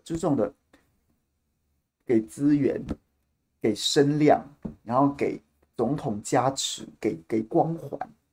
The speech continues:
然后到了选举的时候，看起来就是把，把他弄得像，看起来是一个咖，到了选举的时候就相信政府，相信，相信党，跟着党走，能打胜仗。媒体怎么能不信党呢？就是我觉得民进党现在的操作是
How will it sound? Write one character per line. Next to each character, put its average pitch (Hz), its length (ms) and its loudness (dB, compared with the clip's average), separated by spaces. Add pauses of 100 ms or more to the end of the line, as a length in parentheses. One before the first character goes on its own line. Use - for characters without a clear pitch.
(220)
然 101 100 -2
后 113 60 -2
到 160 120 4
了 131 80 6
选 135 220 0
举 139 160 -4
的 160 60 0
时 117 160 -10
候， 113 260 -4
看 160 180 0
起 139 140 -2
来 117 80 2
就 143 100 0
是 139 160 -8
把， 147 180 0
把 - 160 -8
他 151 80 -2
弄 185 160 0
得 143 80 2
像， 147 140 -2
看 165 140 -2
起 131 80 -2
来 117 60 -2
是 143 100 0
一 - 20 4
个 127 120 2
咖， 123 340 -6 (280)
到 180 140 8
了 143 60 8
选 139 200 0
举 151 140 -4
的 110 80 2
时 - 140 -4
候 - 280 -2 (280)
就 - 260 2 (1080)
相 135 240 -2
信 139 160 0
政 127 180 0
府， 113 140 -2
相 120 180 -2
信， 113 300 -2
相 123 200 -4
信 113 200 0
党， - 180 -4 (300)
跟 151 160 6
着 143 120 4
党 127 320 2
走， - 340 -4
能 123 200 -4
打 - 160 -2
胜 117 260 -2
仗。 - 300 -4
媒 135 180 4
体 139 160 -4
怎 113 140 -4
么 113 80 0
能 117 160 0
不 117 140 -6
信 123 240 -2
党 - 260 -2
呢？ - 160 -14 (540)
就 196 80 -6
是 - 120 -16 (200)
我 117 80 -2
觉 139 80 2
得 170 60 6
民 151 140 0
进 160 80 -2
党 139 60 0
现 143 140 0
在 131 60 2
的 110 60 -6
操 120 220 -6
作 127 160 -2
是 - 100 -10